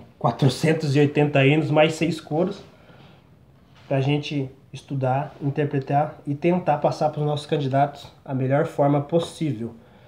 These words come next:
né. O bom seria que se nós chegássemos num acordo quase que nas-, né, internacional, mundial, <laughs> universal, né, mas ainda não, eu acho que vai depender um pouco ainda. Mas seria isso que eu queria falar com os irmãos,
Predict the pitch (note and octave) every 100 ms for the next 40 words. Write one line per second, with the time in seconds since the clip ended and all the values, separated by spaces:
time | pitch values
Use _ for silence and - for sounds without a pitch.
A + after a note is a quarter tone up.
0 | - - B2 A#2+ - - - B2 D3 F#3+
1 | D#3+ F#3 A3+ A3+ F#3 E3+ F3+ E3 F3 G3+
2 | F3+ F#3 F3+ - F#3 G#3+ G#3+ - - _
3 | - C#3+ D3+ E3 D#3+ E3 C#3+ G#2 - _
4 | - C#3 C#3 - B2+ C#3+ D3+ E3+ F#3 E3+
5 | - D#3+ C3 D#3 D3 C3+ G3 A3 E3+ F#3+
6 | D#3+ C3 - - F#3+ E3+ C#3+ C#3+ C#3 F#3
7 | - - - - - C3+ C3+ C#3 D3 F3+
8 | F3+ F3 F3 E3 B2+ - - C3 B2+ -
9 | B2 - - - - - - - - -
10 | - - - - _ - - - - A#2+
11 | C3 C#3 C3+ C3+ C3+ C3+ C3 B2 C3+ B2
12 | A2 - - - - - - C3+ C#3 F3
13 | F3 F3+ G3 - D#3 D#3 D#3 D3 C#3+ C#3
14 | C3 C3 D3+ E3+